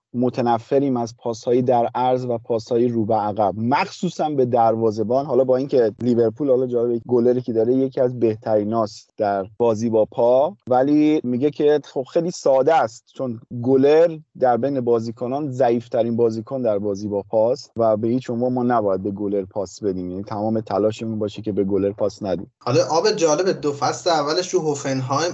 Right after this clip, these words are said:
Speaker 2: اگر کسی تو ترانزیشن، خصوصاً تو فاز حمله هم این بوده، اگر توپو که می‌گرفتیم پاس در رو به عقب میدادی، یه دور بعد دور زمین میدویدی. یعنی تنبیه فیزیکی داشته، در این حد رادیکال بود نسبت به این قضیه.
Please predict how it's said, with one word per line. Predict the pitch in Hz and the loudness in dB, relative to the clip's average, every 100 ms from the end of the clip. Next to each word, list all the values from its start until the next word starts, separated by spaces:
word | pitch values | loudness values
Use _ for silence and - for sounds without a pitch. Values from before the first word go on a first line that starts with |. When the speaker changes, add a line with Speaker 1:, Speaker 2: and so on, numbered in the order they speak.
| - - | -6 -8
Speaker 2:
اگر | 135 143 139 | -4 -2 -4
کسی | 127 - 180 135 120 | -4 -2 -2 -4 -8
تو | 147 | -10
ترانزیشن، | - 143 135 131 127 123 156 | -10 -4 0 0 2 0 0
خصوصاً | - 120 113 110 107 | -4 -10 -10 -10 -12
تو | 104 | -12
فاز | 120 117 117 | -8 -6 -4
حمله | 117 113 110 117 | -4 -6 -6 -4
هم | 123 127 - | -4 -6 -6
این | 131 139 | 0 2
بوده، | 127 123 104 - - | 4 4 0 -6 -4
اگر | 156 170 180 135 | -2 2 2 0
توپو | 123 170 185 | -6 -2 -2
که | 156 | 0
می‌گرفتیم | 143 143 143 139 127 - 135 127 117 | 0 2 2 2 -2 -4 -2 -2 -2
پاس | - - - | -4 -6 -4
در | 139 135 | -4 -4
رو | 135 135 | -4 0
به | 139 | 2
عقب | - 135 143 | 2 -2 -6
میدادی، | 139 131 156 | -6 -8 -6
یه | 165 165 | -4 -2
دور | 165 | -2
بعد | 147 143 | -2 -4
دور | 147 143 | -6 -6
زمین | 131 120 127 135 135 - _ _ _ - | -6 -4 -4 -4 -8 -18 _ _ _ -6
میدویدی. | 139 131 104 95 - | -4 -4 -10 -10 -16
یعنی | 107 113 131 | -12 -8 -8
تنبیه | - 127 131 151 | -2 0 2 2
فیزیکی | 151 135 127 123 147 | 0 0 0 2 0
داشته، | 117 - - | -2 -6 -8
در | 117 113 | -6 -6
این | 123 | -6
حد | 127 - - | -6 -8 -8
رادیکال | - - - 107 | -8 -8 -10 -12
بود | 104 107 | -12 -12
نسبت | 107 - | -8 -8
به | - 107 | -8 -10
این | 104 | -10
قضیه. | - 101 | -10 -12